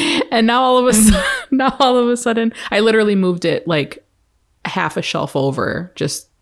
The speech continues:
Speaker 1: directly under my grow light. And now it's putting out, like, little new red leaves and it's very pretty. So let's say that one because I got, I, like, I love jade plants and she gave it to me as,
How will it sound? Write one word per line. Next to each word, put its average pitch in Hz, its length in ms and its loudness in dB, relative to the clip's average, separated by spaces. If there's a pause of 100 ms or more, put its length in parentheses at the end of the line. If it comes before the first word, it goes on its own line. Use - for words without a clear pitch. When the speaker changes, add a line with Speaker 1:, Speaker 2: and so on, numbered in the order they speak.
(300)
Speaker 1:
directly 160 480 -2
under 156 240 -2
my 143 140 -4
grow 123 260 -6
light. 120 360 -4 (680)
And 180 120 2
now 185 200 2
it's 226 120 -4
putting 202 300 0
out, 202 160 0
like, 180 160 -2
little 180 300 0
new 175 500 0
red 165 300 0
leaves 156 440 -2
and 185 140 -2
it's - 140 -8
very 285 240 -2
pretty. - 480 -4
So - 180 -4
let's 339 220 -2
say 440 220 0
that 226 280 -2
one 160 160 -2
because 185 380 -4 (520)
I 233 120 2
got, 233 240 0
I, 214 100 -2
like, 220 200 0
I 226 80 0
love 233 220 0
jade 156 280 -2
plants 160 360 -4
and 170 140 -2
she 196 100 -4
gave 160 220 -2
it - 80 -6
to 165 140 -4
me 147 200 -2
as, - 360 -6